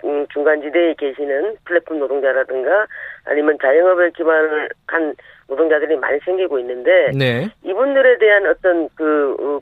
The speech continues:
Speaker 1: 보호법이 지금 없어요.
Speaker 2: 네.
Speaker 1: 현재 근로기준법이라든가 또 뭐 집단적 노사관계에서 노조법은 뭐 좀 별개지만은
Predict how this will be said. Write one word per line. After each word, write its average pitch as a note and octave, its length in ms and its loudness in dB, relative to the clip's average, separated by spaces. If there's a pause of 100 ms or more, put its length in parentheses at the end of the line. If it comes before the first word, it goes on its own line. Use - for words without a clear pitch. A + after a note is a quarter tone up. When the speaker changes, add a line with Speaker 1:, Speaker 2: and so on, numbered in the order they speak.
Speaker 1:
보호법이 F3 720 -2
지금 D#3+ 160 -2
없어요. C3+ 600 0 (100)
Speaker 2:
네. A#2 380 -2
Speaker 1:
현재 B3+ 640 2 (300)
근로기준법이라든가 F3+ 1400 0 (400)
또 D#3+ 220 2
뭐 D3 580 2 (920)
집단적 G#3 260 2
노사관계에서 E3 440 2
노조법은 D#3 560 0
뭐 D3 180 0
좀 C#3+ 260 -4 (100)
별개지만은 D3+ 680 2